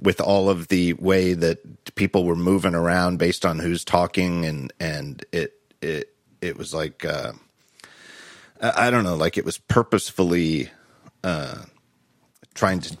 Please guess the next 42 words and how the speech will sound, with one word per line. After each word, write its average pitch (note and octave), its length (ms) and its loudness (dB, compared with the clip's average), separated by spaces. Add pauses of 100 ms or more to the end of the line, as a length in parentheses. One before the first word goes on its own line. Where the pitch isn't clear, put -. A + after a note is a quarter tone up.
(120)
to - 320 -4
keep - 240 -2
you G2 80 2
confused G#2 580 0
as E2 160 0
to E2 160 -2
which E2+ 380 -4
person F2 400 0
was D2 160 -6
where, E2 360 0
because - 360 -6
every D#2 240 -2
time D#2+ 260 -2
somebody D#2 340 -4
talks, D2+ 400 -4
and E2+ 160 -4
then F#2 140 0
I E2+ 120 0
think A2+ 220 0
they G#2 120 4
kinda F#2+ 260 0
realized, F2 440 2
like, F#2 200 2
it B2 100 0
looked C#3 280 2
cool C3+ 320 4
in A2+ 80 0
a G#2 80 4
demo. A#2+ 640 2
It G2+ 160 4
was G2+ 120 0
sorta B2+ 200 6
like A2+ 200 4
a G2 40 4
U A2 320 4
I G#2+ 240 4
that F2 200 -2
worked G2+ 440 2
best F#2+ 420 2
on F#2 220 2
stage F2+ 760 0
in D#2+ 460 -4